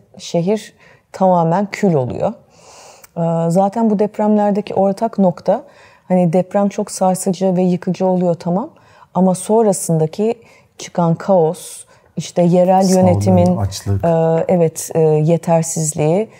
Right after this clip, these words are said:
Speaker 1: salgınlar, e, işte yağmacılar, e, mezar hırsızları diyeyim artık. Çünkü o binalar toplu mezara dönüşüyor.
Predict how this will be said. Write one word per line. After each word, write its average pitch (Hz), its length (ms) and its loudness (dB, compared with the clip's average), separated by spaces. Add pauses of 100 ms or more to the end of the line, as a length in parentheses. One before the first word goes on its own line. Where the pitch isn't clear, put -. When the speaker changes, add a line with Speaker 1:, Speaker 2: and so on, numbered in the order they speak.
(200)
Speaker 1:
salgınlar, 180 1040 0
e, 165 380 2
işte 165 540 -4
yağmacılar, 165 1040 0 (680)
e, 160 40 0 (580)
mezar 160 520 2
hırsızları 131 600 -2
diyeyim 131 180 -2
artık. 143 260 -6
Çünkü 160 240 -4
o 156 140 2
binalar 160 420 0
toplu 160 380 -6
mezara 151 420 2
dönüşüyor. 131 560 -6